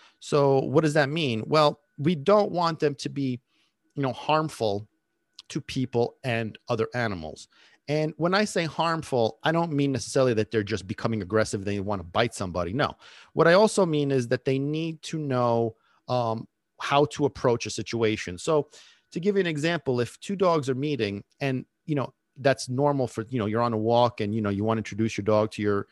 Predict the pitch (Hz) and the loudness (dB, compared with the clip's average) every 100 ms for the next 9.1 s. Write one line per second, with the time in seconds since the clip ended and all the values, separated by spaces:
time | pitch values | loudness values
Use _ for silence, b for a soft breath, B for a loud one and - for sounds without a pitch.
0 | b - 101 - 117 107 104 101 113 101 | b -6 -4 -4 -2 0 0 -2 -4 -2
1 | 107 113 117 95 113 113 120 - B B | -2 -2 -2 0 2 2 2 -2 B B
2 | - 110 107 110 110 107 110 95 - 110 | -6 -4 -2 0 0 0 -2 -4 -2 -2
3 | 110 104 101 - - 117 - 113 113 110 | 0 0 0 -2 -2 0 2 4 4 4
4 | 110 - 101 - - - 113 - 107 107 | 2 -2 -8 -8 -12 -8 -4 0 0 0
5 | 107 104 101 107 104 107 107 B B - | -2 -2 2 4 4 2 -2 B B -2
6 | 185 208 185 156 143 147 143 120 123 123 | 0 2 0 0 2 2 2 -4 -2 -4
7 | - - 127 113 104 95 - - _ _ | -6 0 2 4 2 2 -6 -16 _ _
8 | - 135 120 113 - - 92 98 - 104 | -8 -4 0 0 -2 -8 -10 -8 -4 -4